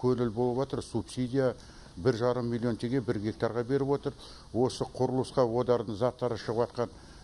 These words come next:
бір жарым миллиард, осы бір жарым миллиардтан, ә, үш жүз мың, миллион ақша өздердікі, бір миллиард екі жүз мың, оны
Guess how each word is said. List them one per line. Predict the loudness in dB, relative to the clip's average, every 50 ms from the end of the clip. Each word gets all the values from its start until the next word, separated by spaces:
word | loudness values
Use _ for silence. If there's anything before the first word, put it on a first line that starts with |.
| -14 -12
бір | -6 0 4 4 4 4 2
жарым | 2 2 2 2 2 0
миллиард, | 0 0 2 2 2 2 2 2 0 -4 -16 -20 -20 -16 -6 0
осы | 2 2 2 2 2 0
бір | 2 2 2 4
жарым | 4 4 4 4 0 0
миллиардтан, | 0 0 2 4 4 4 2 0 0 0 2 2 0 -2 -10 -18 -18 -18 -18 -18 -18 -14 -8 -4
ә, | -4 -2 -4 -4 -2 2
үш | 2 2 2 2 0
жүз | 0 0 2
мың, | 2 2 2 0 -2 -6 -10 -8 -6 -4 0
миллион | 2 4 4 4 4 4 4 4 4
ақша | 2 2 2 0 0
өздердікі, | 0 2 2 2 4 4 4 4 2 -2 -4 2 4 4 4 2 -2 -12 -18 -8 0
бір | 2 4 6 6 4 2
миллиард | 2 0 0 0 2 2 2 2 2 0 0
екі | 0 0 2 0 -2
жүз | 0 0 -2 -2 0
мың, | 0 0 2 2
оны | 2 2 2 0 2